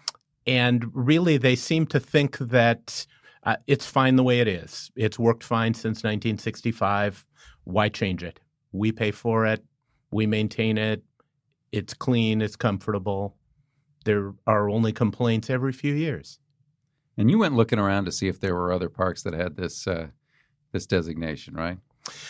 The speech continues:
Speaker 1: I did. You know, I mean, of course, like everything else these days, I started by searching on the internet and really couldn't find that. You can find some private parks,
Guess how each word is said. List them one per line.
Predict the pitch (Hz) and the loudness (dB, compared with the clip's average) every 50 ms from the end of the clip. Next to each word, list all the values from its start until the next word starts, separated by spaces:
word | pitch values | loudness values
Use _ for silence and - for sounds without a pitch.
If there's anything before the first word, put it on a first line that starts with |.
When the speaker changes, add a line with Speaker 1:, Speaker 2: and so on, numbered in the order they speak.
| - - - | -16 -6 2
Speaker 1:
I | - 196 | 2 2
did. | 175 147 175 160 120 98 92 95 | 4 6 6 6 6 4 2 0
You | 123 135 | 2 4
know, | 127 117 113 | 4 4 4
I | 120 127 | 4 6
mean, | 131 131 127 123 | 6 6 6 4
of | 117 - | 2 0
course, | - - 131 120 110 - - 113 | 0 4 4 4 4 2 0 -2
like | 110 104 98 - | -2 -2 0 0
everything | 113 101 101 104 - - 113 104 | -2 -2 -2 -4 -2 0 0 0
else | 104 98 101 - | 0 -2 -4 -4
these | - 107 104 98 - | -4 -4 -4 -4 -2
days, | - 107 104 107 98 - | -2 0 0 0 0 0
I | 98 | -2
started | 92 - - 123 117 107 120 107 110 - | -2 0 2 2 4 4 2 0 -2 -2
by | - 104 98 | -4 -4 -4
searching | 95 - - - 113 107 - - 113 107 | -4 -6 -2 -2 -2 0 0 -4 -2 -2
on | 104 104 101 | -2 -2 -2
the | 98 98 | -2 0
internet | 107 117 123 107 95 95 92 98 113 - _ - - - - - - _ | 2 2 2 2 0 -2 -2 -4 -6 -8 _ -18 -16 -16 -16 -18 -8 _
and | - 110 107 110 110 104 | 0 2 2 2 2 2
really | 120 123 120 117 113 | 2 4 4 2 0
couldn't | 113 - 123 107 98 | 0 0 -2 -2 -2
find | - - 110 107 110 113 101 | -2 0 0 2 2 2 2
that. | 104 98 95 92 - | 0 0 -2 -2 -6
You | 98 110 | -10 -2
can | - 131 120 | 2 2 2
find | 117 - 123 120 123 123 117 | 2 2 0 2 2 0 0
some | - - 117 101 95 92 | -2 -4 -4 -4 -4 -6
private | - - - 101 104 110 110 127 - - | -8 -2 -2 0 0 0 -2 -4 -8 0
parks, | - 139 139 139 143 143 - - - - - | 2 2 4 4 2 0 -2 -12 -16 -16 -18